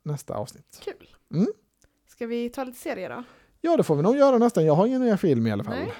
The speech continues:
Speaker 2: vi har ju sett klart en del.
Speaker 1: Ja,
Speaker 2: Det blir
Speaker 1: du
Speaker 2: ju
Speaker 1: är
Speaker 2: så nu när vi bara poddat, eh, varannan vecka.
Speaker 1: Ja, du är bättre än mig på att hålla koll här. Jag har
Speaker 2: Ja.
Speaker 1: bara skrivit upp det nya som vi har sett.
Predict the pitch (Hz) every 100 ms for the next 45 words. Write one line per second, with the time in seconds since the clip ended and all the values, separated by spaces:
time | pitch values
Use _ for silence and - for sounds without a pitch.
0 | - 233 233 247 254 247 269 - - 330
1 | 285 277 - - 302 277 220 - 131 196
2 | - _ _ _ _ _ _ _ 160 175
3 | 190 190 196 262 226 208 202 196 202 202
4 | 202 202 202 208 202 208 185 - _ 220
5 | 196 185 208 _ _ _ _ _ _ 208
6 | 202 202 185 214 - - _ _ - 196
7 | 226 220 233 233 220 190 190 185 180 131
8 | 147 147 147 - 127 113 135 139 175 190
9 | 180 170 147 147 143 139 139 104 - 127
10 | 113 92 - -